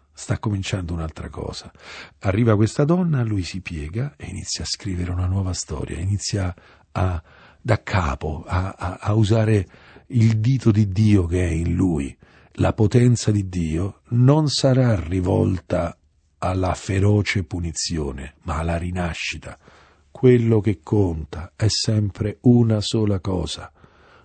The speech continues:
vivere, riprendere a vivere. Quello che conta veramente è ricostruire, non recriminare. Tanta gente resta tutta la vita a sottolineare i problemi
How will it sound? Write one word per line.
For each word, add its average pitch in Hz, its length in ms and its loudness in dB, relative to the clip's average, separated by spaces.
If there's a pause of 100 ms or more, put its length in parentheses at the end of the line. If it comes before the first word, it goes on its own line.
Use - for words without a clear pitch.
(120)
vivere, 101 800 6 (220)
riprendere 113 720 4
a 107 60 2
vivere. 98 720 -4
Quello 131 320 6
che 113 240 -2
conta 120 560 6
veramente 101 760 -2 (580)
è 113 280 6 (320)
ricostruire, 120 1400 6 (100)
non 110 760 4
recriminare. 80 920 -2 (400)
Tanta 123 540 4
gente 104 540 0
resta 113 440 0
tutta 113 340 -2
la 101 100 0
vita 110 320 0
a - 40 -2
sottolineare 107 760 0
i 101 40 0
problemi 98 600 -2